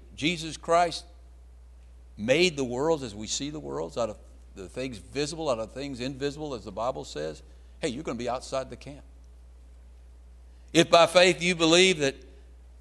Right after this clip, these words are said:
God still has a plan for the nation of Israel, you're gonna be outside the camp. If by faith you believe that, that maybe not by faith, but if you believe that homosexuality is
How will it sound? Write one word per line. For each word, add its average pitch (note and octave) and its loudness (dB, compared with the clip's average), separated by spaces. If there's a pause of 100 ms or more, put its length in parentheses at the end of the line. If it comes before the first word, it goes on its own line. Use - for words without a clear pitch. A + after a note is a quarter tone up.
(160)
God D#3+ 6
still F#3+ 4
has D#3+ 4
a D3+ 0
plan E3+ 0
for D3+ -10
the D3 -6
nation D#3+ 2
of C#3+ -8
Israel, F3+ -4 (440)
you're A2+ -10
gonna D3 -8
be B2+ -2
outside C3+ 0
the B2 -16
camp. D3+ -14 (1500)
If D3+ 4
by E3+ 8
faith F3 4
you F#3 -4
believe E3+ 4
that, C3 -6 (180)
that A#2+ -4
maybe C3 2
not B2 4
by A#2+ 6
faith, D3 0
but B2+ -4
if A2+ -10
you F3 -4
believe D#3+ 4
that C#3+ -4 (680)
homosexuality F3 6
is B2 -2